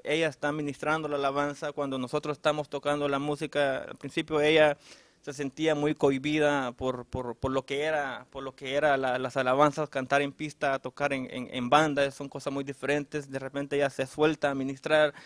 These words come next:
la gente empieza a recibir y nosotros los músicos estamos ahí como que también queremos meternos al,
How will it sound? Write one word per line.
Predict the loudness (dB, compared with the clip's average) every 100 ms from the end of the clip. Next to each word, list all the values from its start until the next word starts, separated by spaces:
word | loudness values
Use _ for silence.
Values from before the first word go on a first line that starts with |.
| -20 -20 -10
la | -2
gente | 0 0 -2
empieza | -2 -4 -4 -2
a |
recibir | -2 -2 -4 0 0
y | -2 -4
nosotros | -6 -2 2 2
los | 2
músicos | -2 -2 -2
estamos | 0 0 0
ahí | -2
como | -2 -4 -4
que | -4
también | -2 0 2
queremos | 4 4 4
meternos | 2 2 2 2 0
al, | 0 -2